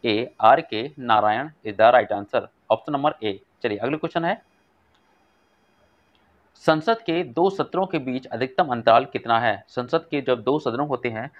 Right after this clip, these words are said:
उनके, अ, पहले तो आप ये बताइए कि इस, अ, भारतीय संसद में, मतलब, एक साल में,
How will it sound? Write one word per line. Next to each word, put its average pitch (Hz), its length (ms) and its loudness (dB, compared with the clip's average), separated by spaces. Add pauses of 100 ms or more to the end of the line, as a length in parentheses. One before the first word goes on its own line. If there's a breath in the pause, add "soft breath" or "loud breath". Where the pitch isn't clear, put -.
(260 loud breath)
उनके, 135 400 0
अ, 110 280 2 (400)
पहले 131 160 4
तो 170 120 4
आप 151 180 8
ये 139 120 -4
बताइए 113 300 -4
कि 151 160 -6
इस, - 220 -12
अ, 110 240 -2
भारतीय 110 400 -6
संसद 117 360 -18
में, 113 180 -8 (440 soft breath)
मतलब, 127 180 -2
एक 147 180 -2
साल 107 220 -2
में, 113 100 -6